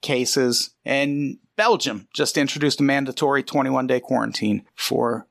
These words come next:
monkeypox patients. So don't let the "it's spreading via sex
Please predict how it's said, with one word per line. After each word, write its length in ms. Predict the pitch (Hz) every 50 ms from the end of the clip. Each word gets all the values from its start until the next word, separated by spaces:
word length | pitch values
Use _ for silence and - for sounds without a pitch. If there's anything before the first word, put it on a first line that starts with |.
| -
monkeypox 760 | 127 120 113 - - 117 - - 120 107 95 - - - - - - _ -
patients. 560 | - 135 110 92 - 127 104 - - - - - _ _
So 680 | - - - - 160 147 143 139 139 139 135 135 131 - _ - -
don't 240 | - 170 180 196 -
let 320 | - 185 180 160 - - -
the 440 | 165 160 151 147 143 143 143 - - -
"it's 200 | 160 139 - -
spreading 760 | - - - - 170 175 165 160 156 147 147 139 135 139 - _ _ _
via 600 | 139 123 120 143 143 143 131 131 127 127 127 120 - - _ _
sex 800 | - - - - - - - 151 139 135 - - - - -